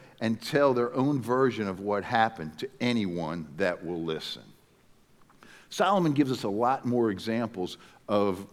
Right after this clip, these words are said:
people on the job that we don't want to be. See if you can find them as you are reading and listening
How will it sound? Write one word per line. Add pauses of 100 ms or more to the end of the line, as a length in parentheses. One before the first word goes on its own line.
(140)
people
on
the
job
that
we
don't
want
to
be. (280)
See
if
you
can
find
them
as
you
are
reading
and
listening